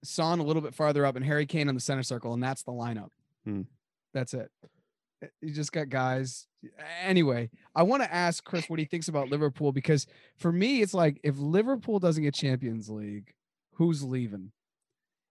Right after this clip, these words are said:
Speaker 1: And if they do get Champions League,
Speaker 2: Who they bringing
Speaker 1: who's
Speaker 2: in?
Speaker 1: leaving? And then maybe who are you bringing in?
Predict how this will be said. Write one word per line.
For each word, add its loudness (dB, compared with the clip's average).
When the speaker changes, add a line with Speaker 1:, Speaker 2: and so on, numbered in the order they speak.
Speaker 1:
And 6
if 2
they 4
do 4
get 2
Champions 0
League, -2
Speaker 2:
Who 2
they 2
bringing 6
Speaker 1:
who's 4
Speaker 2:
in? 2
Speaker 1:
leaving? 6
And 2
then 2
maybe 4
who 4
are 4
you 4
bringing -2
in? -8